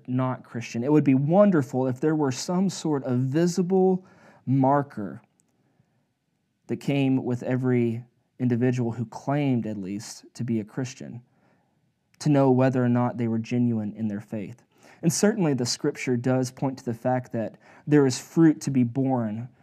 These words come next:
by the genuine believer, just as Jesus said, "You would know false teachers by their fruits." But in terms of the church itself,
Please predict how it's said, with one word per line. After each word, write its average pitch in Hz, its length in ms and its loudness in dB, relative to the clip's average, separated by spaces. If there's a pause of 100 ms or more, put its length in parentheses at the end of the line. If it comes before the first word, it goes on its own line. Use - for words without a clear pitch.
(240)
by 131 120 4
the 123 80 2
genuine 131 440 2
believer, 123 360 2
just 147 320 -4
as 131 280 0
Jesus 131 480 -2
said, 123 260 -2
"You 131 120 0
would 131 80 2
know 131 140 -2
false 143 520 -2
teachers 117 580 -4 (460)
by 123 320 2
their 131 200 0
fruits." - 580 -10 (920)
But 156 160 2
in 165 140 2
terms 214 640 -4
of 131 360 2 (440)
the 143 100 4
church - 600 -4 (440)
itself, 139 840 -2